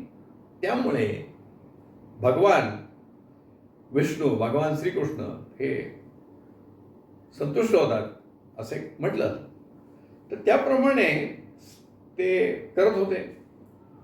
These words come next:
आणि सद्गुरूंनाही त्या निसळ शास्त्रींच्याबद्दल फार आदर होता. एक दिवशी सद्गुरू संध्याकाळच्या वेळेस फिरायला जायचे,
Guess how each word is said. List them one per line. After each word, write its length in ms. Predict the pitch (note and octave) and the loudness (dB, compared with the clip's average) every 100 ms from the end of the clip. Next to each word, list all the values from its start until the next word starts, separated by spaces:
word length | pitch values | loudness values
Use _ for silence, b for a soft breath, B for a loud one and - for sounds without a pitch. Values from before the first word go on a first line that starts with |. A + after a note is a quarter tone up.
| - - - - | -20 -20 -20 -8
आणि 140 | - A#3+ | -2 -2
सद्गुरूंनाही 1000 | A#3 - - C4+ F#4 F4 C4 - - - - - | 0 0 0 -2 2 4 4 2 -2 -10 -12 -4
त्या 320 | F#3 F#3+ D3+ | -2 0 -2
निसळ 320 | - A#3 A#3 | -6 -2 -2
शास्त्रींच्याबद्दल 880 | G#3 F3+ - F#3+ F3+ D#3+ C#3+ E3 E3 | 0 -4 -4 -4 -2 -4 -4 -6 -2
फार 100 | D3+ | 0
आदर 240 | C3+ A#2 C3+ | 2 2 0
होता. 300 | - - - - - - - - - - - - - - - - - - - - - - - - - - | -2 -8 -18 -20 -20 -20 -20 -20 -20 -20 -20 -20 -20 -20 -20 -20 -20 -20 -20 -20 -20 -20 -20 -20 -8 0
एक 180 | G3 G3+ | 2 2
दिवशी 600 | G#3+ A3 A3+ A3+ G#3 - - - - - | 0 0 0 0 -2 -6 -10 -12 -12 -4
सद्गुरू 580 | D3 F3 G3 G3 D#3 B2 - - - - - - - - - - - - - - - - - - - - - - | -2 2 4 6 4 -2 -8 -16 -20 -20 -20 -20 -20 -20 -20 -20 -20 -20 -20 -20 -20 -20 -20 -20 -20 -20 -20 -10
संध्याकाळच्या 440 | A2 C3 C3+ C3 B2 | -4 2 4 4 2
वेळेस 500 | B2+ B2 A#2 - - - - | 0 -2 -6 -16 -20 -20 -6
फिरायला 280 | A#2 C#3 C#3+ | 0 2 4
जायचे, 420 | A#2+ A#2+ C#3+ | 2 -2 -6